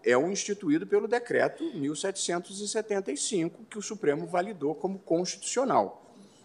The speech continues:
Eu tenho o medo, mas se todos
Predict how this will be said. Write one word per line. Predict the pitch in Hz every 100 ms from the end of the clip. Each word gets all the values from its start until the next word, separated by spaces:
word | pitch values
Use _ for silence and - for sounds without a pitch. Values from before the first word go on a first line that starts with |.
| - - _ - _ -
Eu | 135 139 - _ -
tenho | 120 104 104
o | 113 113
medo, | 117 - 143
mas | 117 113
se | -
todos | 120 113 107 -